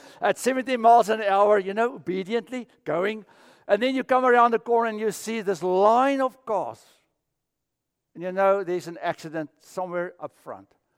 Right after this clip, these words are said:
Or you drive and you see the accident, accident and you look at the cars on the other side of the freeway, and I've said to Louise,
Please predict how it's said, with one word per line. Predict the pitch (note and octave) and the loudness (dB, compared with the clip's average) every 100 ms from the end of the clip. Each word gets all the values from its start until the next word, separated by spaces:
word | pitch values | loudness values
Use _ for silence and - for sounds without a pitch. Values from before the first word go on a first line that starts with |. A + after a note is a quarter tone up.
| _ _ _ | _ _ _
Or | G3 B3+ | 2 4
you | D4 D#4+ | 4 -2
drive | F#3+ B3 B3+ A#3+ | -2 2 2 2
and | G3+ G3 | -6 -8
you | F#3+ | -10
see | - C#4 | -10 -8
the | C#4 B3+ | 0 2
accident, | C4 B3+ F3+ C4+ B3 | 2 0 -4 -2 -2
accident | A3 A3 A#3+ B3+ A3+ | -4 -4 -4 -4 -4
and | F#3+ | -6
you | F#3+ F3+ _ _ _ - | -6 -8 _ _ _ -6
look | A#3 D#4 | -6 -2
at | C4 | -2
the | B3 | -2
cars | - B3 A#3+ G#3+ | -4 0 0 -2
on | G#3+ | -2
the | G3+ | 2
other | C4 C#4+ | 4 2
side | - C4 | 0 0
of | B3+ | 0
the | |
freeway, | A#3+ B3+ C4 B3 B3+ | -6 -8 -8 -2 -2
and | A#3 | 0
I've | G#3 F#3 | -2 -2
said | A#3+ A3+ | -8 -10
to | |
Louise, | G#3 A3+ G3+ | -10 -10 -12